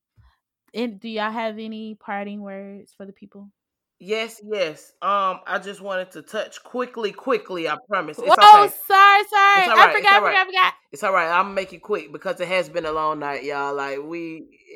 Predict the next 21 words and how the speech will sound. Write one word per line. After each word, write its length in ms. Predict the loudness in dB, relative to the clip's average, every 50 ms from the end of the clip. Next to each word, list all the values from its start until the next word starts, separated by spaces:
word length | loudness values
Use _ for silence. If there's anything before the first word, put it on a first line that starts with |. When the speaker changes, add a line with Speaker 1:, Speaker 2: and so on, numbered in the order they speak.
| -20 -20 -18
Speaker 2:
we've 360 | -14 -10 -10 -10 -10 -10 -12
been 200 | -12 -10 -10 -10
here 560 | -12 -14 -12 -10 -10 -8 -8 -8 -10 -12 -14 -16 _
for 140 | -12 -10 -8
almost 540 | -8 -8 -8 -8 -10 -10 -12 -12 -14 -12 -10
three 180 | -8 -6 -4
hours, 220 | -4 -4 -4 0 0
Speaker 1:
Uh-uh. 180 | 0 0 -2
Speaker 2:
so 240 | -4 -8 -8 -8 -10 -12 _ _ _ _ _ _
it's, 220 | -12 -12 -10 -10
it's 180 | -10 -10 -6 -4
okay. 360 | -4 -4 -2 -2 -4 -4 -4
We're, 280 | -6 -4 -4 -4 -4 -6
we're 240 | -8 -8 -8 -4 -2
Speaker 1:
I 100 | -2 -2
Speaker 2:
here. 120 | -2 -4
Speaker 1:
forgot. 240 | -8 -12 -16 -14 -12
Speaker 2:
We're 140 | -12 -10 -8
here 240 | -4 -2 0 0 0
for 160 | -2 -4 -10
you 440 | -8 -6 -6 -4 -4 -6 -6 -10